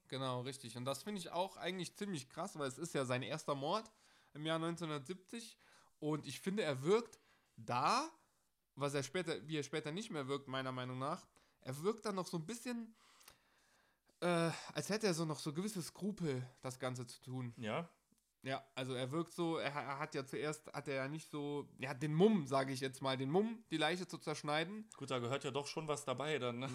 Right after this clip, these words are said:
Speaker 1: Na, deswegen auf jeden Fall, also ich könnte es nicht. <laughs> Und, äh, er wirkte so, oh, nee. Ein bisschen wirkte er auf mich in dem Moment so, oh, was hab ich gemacht, so. Auf mich hat, hat er so, weil er, er sitzt da und setzt,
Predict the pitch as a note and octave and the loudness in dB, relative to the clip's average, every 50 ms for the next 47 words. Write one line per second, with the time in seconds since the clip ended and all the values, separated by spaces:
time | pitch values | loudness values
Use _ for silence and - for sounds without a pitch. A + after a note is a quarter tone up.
0 | C3 C3+ C3 B2 A2+ A#2+ C3 B2 B2 B2 C3+ C3+ A#2+ G2 G#2 A#2 - B2+ A#2+ A#2 | 0 0 0 0 0 -2 -4 -4 -2 0 -2 0 0 -2 -4 -2 -2 -2 -2 -2
1 | A2 - D3+ D3 C3+ G2+ F#2 A#2 A2+ A#2+ A#2 A2 G2+ D#2 D#2 D2+ - - - - | 0 2 4 4 4 4 2 0 -2 -4 -6 -8 -10 -12 -14 -16 -18 -20 -20 -16
2 | - C3 - - C3 A#2+ B2 - C#3+ E3+ F#3 - - - _ - - - - A#3 | -14 -14 -8 -6 -6 -6 -4 -2 -4 -4 -4 -4 -10 -18 _ -16 -14 -6 -2 -2
3 | G#3+ A3 - - - - - - - - - - C#3 C#3 C3+ C3+ C3+ C3 C3 B2+ | -2 -4 -6 -16 -18 -20 -20 -20 -20 -20 -8 -4 -2 0 0 0 -2 -2 -4 -6
4 | - - A#2 B2+ C3 B2+ B2+ B2+ A#2+ A#2 - - B2+ C3 B2 A#2+ C3+ D3+ - - | -6 -4 -2 0 2 2 2 0 -2 -4 -6 -4 -4 -4 -2 -2 -4 -6 -6 -6
5 | D3 C3 C3 - - - - - - - - D3+ D#3 D#3+ D#3+ D#3+ C#3 - _ _ | -6 -6 -6 -8 -10 -14 -18 -20 -20 -20 -18 -16 -12 -12 -10 -12 -12 -14 _ _
6 | _ _ _ _ - B2+ B2+ E3 - E3 C#3+ - B3+ C4 - D4 B3 G#3+ B3+ C4+ | _ _ _ _ -18 -16 -14 -10 -8 -8 -4 -4 -4 -4 -2 -2 -2 0 0 0
7 | C4 - G3+ B2+ E3+ F3 - G3+ A3 A3 - F#3+ E3+ F#3 F#3 F#3 F3+ F3 E3+ E3 | -2 -2 -4 -4 -4 -4 -4 -4 -4 -4 -6 -6 -4 -4 -2 -2 -2 -2 -4 -4
8 | - D3 - - - B2 C3+ B2 B2+ - - D3 D3+ - - - B2+ C3 C3+ C3 | -8 -10 -12 -10 -10 -8 -8 -8 -8 -8 -8 -8 -8 -8 -8 -4 -2 -2 -2 -2
9 | B2+ - - - A2+ A2+ B2 - _ _ _ _ _ _ _ _ _ _ _ - | -4 -8 -12 -12 -12 -12 -12 -14 _ _ _ _ _ _ _ _ _ _ _ -6
10 | D3 C3 D#3+ F3 E3+ C#3 - - - - _ _ _ _ _ - - B2+ B2+ - | -4 0 2 4 4 2 2 -2 -12 -16 _ _ _ _ _ -12 -12 -10 -10 -12
11 | - D3 B2+ C3 B2+ B2 C#3 C#3 C3 C#3 C3+ C3+ C#3 C#3 C#3 B2+ C3+ C#3 B2 A#2+ | -12 -12 -10 -8 -8 -6 -6 -4 -2 0 2 4 4 2 2 0 -2 -6 -6 -8
12 | A#2+ G#2 - G1+ - - - - - B1 D2 F2+ C#3 C3+ F3+ F#3 - - - F3 | -12 -14 -16 -20 -20 -20 -18 -16 -14 -10 -10 -8 -8 -6 -8 -10 -8 -6 -4 -2
13 | E3 B2 C3+ C#3 B2+ - - - - _ _ _ _ _ _ - B2+ C3 G3 A3 | -2 -2 -4 -6 -10 -12 -16 -20 -20 _ _ _ _ _ _ -12 -4 -2 -2 -2
14 | A3 - - - | -2 -4 -12 -18